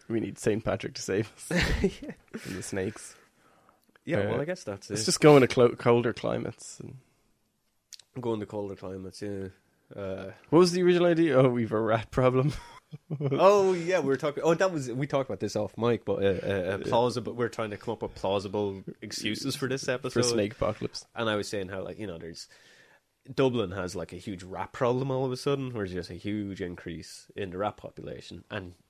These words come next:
Speaker 2: huge meaning the number, but also rats are getting, uh, rats are now the
Speaker 1: Bigger.
Speaker 2: size of cats in Dublin. <laughs> Like,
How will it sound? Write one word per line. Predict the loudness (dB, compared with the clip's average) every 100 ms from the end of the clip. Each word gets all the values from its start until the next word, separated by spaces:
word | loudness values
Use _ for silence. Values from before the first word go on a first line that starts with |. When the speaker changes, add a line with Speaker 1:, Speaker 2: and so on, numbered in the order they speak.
| _
Speaker 2:
huge | -4 -2 -2 -4 -8
meaning | -8 -6 -6 -8 -8 -8
the |
number, | -4 -4 0 0 0 _
but | -4
also | -2 -2 -4
rats | -2 0 0 -6
are | -8
getting, | -8 -8 -14 -16 _ -12
uh, |
rats | -6 -6 -4 -6
are |
now | -6 -6
the | -4
Speaker 1:
Bigger. | 0
Speaker 2:
size | 0 -2
of | -6 -10
cats | -8 -8 -10 -14 -12
in | -10 -6
Dublin. | -6 2 4 4
<laughs> | 2
Like, | -2 -6